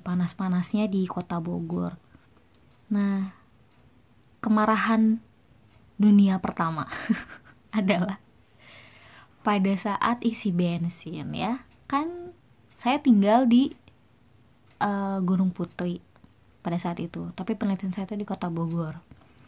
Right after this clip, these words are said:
Nah, karena belum ke A T M, bawa duitnya pas-pasan,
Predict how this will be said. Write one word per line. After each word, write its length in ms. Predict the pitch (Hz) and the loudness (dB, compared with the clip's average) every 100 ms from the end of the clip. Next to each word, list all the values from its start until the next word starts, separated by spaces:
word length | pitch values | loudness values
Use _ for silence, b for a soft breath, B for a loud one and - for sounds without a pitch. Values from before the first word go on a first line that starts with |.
| b b b - 185 | b b b -10 -4
Nah, 240 | 180 175 - | -2 -2 -4
karena 560 | - 185 185 180 180 - _ - | -6 -2 0 0 -2 -6 _ -4
belum 240 | 180 180 | 0 2
ke 80 | 180 | 2
A 80 | 185 | -2
T 160 | - 180 | -2 -4
M, 320 | 190 196 226 | -4 2 4
bawa 160 | 202 | 4
duitnya 320 | 180 180 185 180 | 2 0 -2 -4
pas-pasan, 880 | 175 - 180 175 180 190 240 269 | -6 -6 -8 -6 -6 -2 -2 -2